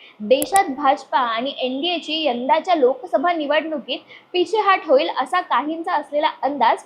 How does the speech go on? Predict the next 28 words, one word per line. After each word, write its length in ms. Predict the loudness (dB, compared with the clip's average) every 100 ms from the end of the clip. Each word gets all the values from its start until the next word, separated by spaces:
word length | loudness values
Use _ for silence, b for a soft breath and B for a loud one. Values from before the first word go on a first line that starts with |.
| -2
खरा 160 | 2
ठरला 360 | 4 2 2 2 0 B B 2
तर 80 | 4
या 280 | 6 6
निवडणुकीत 640 | 4 0 0 0 -4 -6 -8 -6
एनडीएला 520 | -6 -2 2 2 2 0
तब्बल 340 | -2 0 2 2 B B B B
नव्वद 440 | 2 4 4 4 2 0
ते 100 | -8
शंभर 420 | -2 0 4 4
जागांचा 520 | 4 2 2 -2 0 -2 -2
फटका 280 | -6 2 4
बसू 240 | 4 2
शकतो, 320 | -4 -8 -8 -12 -12 _ -8
तर 80 | -2
भाजपाला 600 | 0 0 2 4 6 4
जवळपास 640 | 4 4 6 6 4 2 -4 b b _
सत्तर 380 | 2 2 0 0
जागांचा 480 | 4 4 4 2 -2 0
फटका 320 | -2 0 2
यंदा 280 | 2 2 0
बसू 280 | 0 -4 -4
शकतो 400 | -6 -2 0 2 0
असाही 320 | 2 0 2
अंदाज 320 | 0 2 2
असल्याचं 440 | 2 0 -2 0 0
बोललं 260 | 0 0
जातंय. 320 | -2 -6 -8